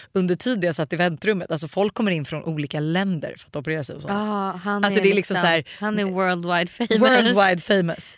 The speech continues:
Speaker 2: Ja.
Speaker 1: Eh, och det är en kille från Australien som är med, liksom, och det är bara så här, klä av sig naken och du vet, stå och småchatta med den här killen medan man står där och du vet, han bara nyper ihop bröstet och så att min bröstvårta försvinner och visar så här, så här ser det ut om vi bara lyfter.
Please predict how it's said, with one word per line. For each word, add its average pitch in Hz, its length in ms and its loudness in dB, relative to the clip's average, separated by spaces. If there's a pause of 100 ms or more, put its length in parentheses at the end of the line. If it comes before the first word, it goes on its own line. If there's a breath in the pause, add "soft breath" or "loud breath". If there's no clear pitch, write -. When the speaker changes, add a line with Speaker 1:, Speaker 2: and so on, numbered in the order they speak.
Speaker 2:
Ja. 190 240 -2 (260)
Speaker 1:
Eh, 190 220 6
och 208 100 2
det 208 60 2
är - 20 4
en 202 80 2
kille 190 200 2
från 180 160 -2
Australien 226 480 2
som 214 120 -4
är 208 40 0
med, 202 300 2
liksom, 165 280 -4
och 175 100 -6
det 185 80 0
är 180 100 2
bara 175 120 -2
så 156 80 -4
här, 156 40 -6
klä 156 160 -6
av 151 220 -2
sig 160 180 -2
naken 156 480 -2
och 214 60 -2
du 196 60 -2
vet, 185 180 -2
stå 165 160 -4
och 147 80 -6
småchatta 160 600 -4
med 160 80 -4
den 160 80 -2
här 160 100 0
killen 170 300 0
medan 175 180 0
man 170 140 -2
står 175 260 -2
där 170 240 0
och 180 60 -2
du 180 60 0
vet, 175 200 -2 (440 loud breath)
han 190 120 0
bara 180 100 4
nyper 202 480 0
ihop 175 220 -2
bröstet 165 400 -4
och 170 220 -2
så 175 60 2
att 165 100 2
min 160 180 -2
bröstvårta 156 440 -4
försvinner 165 420 -2
och 160 100 -2
visar 160 320 -2
så 156 100 -4
här, 156 80 -4
så 233 100 0
här 269 80 4
ser 262 140 2
det 208 60 2
ut 165 100 -2
om 160 60 -4
vi 160 60 -4
bara 156 140 0
lyfter. 254 440 -2